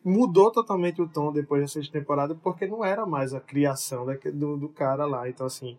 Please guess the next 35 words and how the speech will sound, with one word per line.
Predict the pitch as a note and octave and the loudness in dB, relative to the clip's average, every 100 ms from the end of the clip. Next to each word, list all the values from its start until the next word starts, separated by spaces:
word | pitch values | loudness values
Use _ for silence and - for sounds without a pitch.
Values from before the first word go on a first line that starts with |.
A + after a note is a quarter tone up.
| - | -2
a | B2+ C3 | 2 2
questão | C3+ D3 C#3+ C#3+ | 0 -4 -2 -2
da | D#3 | -2
ganância | D#3 F3 C#3+ C3+ E3 - D3 | -2 -4 -4 -4 -6 -4 -4
resume | D3 D3+ C#3 D#3+ | -2 -2 -2 -4
bem | D#3+ D3+ E3 D#3+ A#2+ | -2 -2 -2 -4 -6
isso. | A#2 - A2+ - | -8 -10 -14 -6
A | D#3 D3+ | 0 2
ganância | E3 E3 D#3+ F#3 A3 | 4 4 2 0 -2
ser | G#3 G3 | -2 -2
superior | G3 F#3+ F#3+ F3+ E3+ D3 C#3+ - - | -2 0 2 4 4 2 0 -12 -4
ao | C3+ D3 | 0 2
comprometimento | D#3+ D#3+ D#3+ D#3+ D#3+ E3 D#3 E3 | 0 0 2 2 0 0 0 -2
com | F3+ E3 | -4 -2
uma | E3 D3+ | 2 4
obra | D3 C#3 C#3 | 4 2 -2
boa, | B2+ B2 C#3+ C#3+ | 0 0 0 0
com | C#3 | -4
uma | C3+ | -4
coisa | C3+ C3 | -2 -4
concisa, | C3 C#3 C#3 C3+ D3 D#3+ D#3 - _ | -4 -6 -4 0 2 0 -4 -10 _
acaba, | B2+ C3 C3 B2+ C#3 C#3+ C#3+ C#3 C#3 C#3 - | -6 -4 -2 -2 0 2 4 2 0 -2 -2
é, | C3 C3 | 0 0
refletindo | C3 C#3 C#3+ C#3 - C3+ C#3+ C#3+ _ _ _ | 0 -4 -2 -4 -2 -2 -2 -6 _ _ _
no, | C#3 D3 D3 | -2 0 2
nas | D3+ D#3 | 0 -2
tragédias | - D#3+ D3 C#3+ D3 D3 D#3+ | 4 4 4 4 2 2 0
que | E3 | 0
a | D#3 | 0
gente | D3+ D3 | 0 -2
vai | D3+ | -2
comentar | D3+ D#3+ D#3+ F3+ D3 | -2 -2 -4 -2 -2
nesse | C#3 D#3 | -2 -6
episódio, | D#3+ D3+ C#3 A2 | -6 -4 -6 -8
né? | A#2 | -14